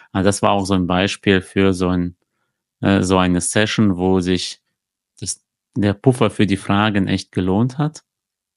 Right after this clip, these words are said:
Weil ich hab auch schon erlebt, dass die Jungs auch abmoderiert wurden nach fünfzehn Minuten Fragen und Leute hatten eigentlich noch Fragen.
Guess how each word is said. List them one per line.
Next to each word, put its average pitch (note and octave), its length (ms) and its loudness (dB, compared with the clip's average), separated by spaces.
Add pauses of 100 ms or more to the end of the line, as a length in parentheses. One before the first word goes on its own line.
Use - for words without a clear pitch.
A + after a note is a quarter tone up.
(100)
Weil F2+ 140 0
ich F2 140 -6
hab G#2+ 160 -2
auch F#2+ 120 -2
schon G2+ 200 -2
erlebt, F#2 340 -2
dass G2 140 -2
die F#2+ 100 -2
Jungs F#2 300 -2
auch F2+ 120 -4
abmoderiert G#2 720 -2
wurden G2+ 240 -2
nach F#2+ 160 -6
fünfzehn F#2+ 480 -8
Minuten F#2+ 380 -8
Fragen F#2+ 380 -6
und F2 160 -10
Leute F#2 280 -2
hatten A2 240 -6
eigentlich A2+ 380 -8
noch - 140 -20
Fragen. G#2+ 300 -8